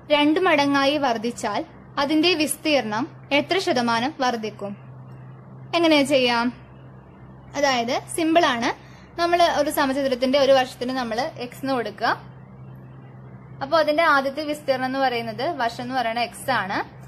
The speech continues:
ആദ്യത്തെ വിസ്തീർണം എന്തായിരിക്കും? വശം square ആണല്ലോ വിസ്തീ-, സമചതുരത്തിന്റെ, ആ, വിസ്തീർണം കാണാനുള്ള equation എന്ന് പറയുന്നത് വശം into വശമാണ്, അതായത് വശം square ആണ്. അപ്പോ ഇവിടെയുള്ള ഫസ്റ്റിലെ വിസ്തീർണം എന്ന് പറയുന്നത് എത്രയാണ്?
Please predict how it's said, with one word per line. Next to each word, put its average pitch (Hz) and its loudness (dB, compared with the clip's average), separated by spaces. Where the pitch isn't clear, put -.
ആദ്യത്തെ 269 2
വിസ്തീർണം 269 -4
എന്തായിരിക്കും? 240 0
വശം 247 -4
square 269 2
ആണല്ലോ 247 -2
വിസ്തീ-, 247 -4
സമചതുരത്തിന്റെ, 240 -2
ആ, 240 0
വിസ്തീർണം 254 0
കാണാനുള്ള 240 0
equation 240 -4
എന്ന് 240 -8
പറയുന്നത് 247 -2
വശം 269 -2
into 254 -2
വശമാണ്, 240 -2
അതായത് 233 -2
വശം 262 0
square 240 2
ആണ്. 233 -4
അപ്പോ 277 2
ഇവിടെയുള്ള 254 2
ഫസ്റ്റിലെ 269 0
വിസ്തീർണം 254 -4
എന്ന് 247 -4
പറയുന്നത് 240 0
എത്രയാണ്? 226 -4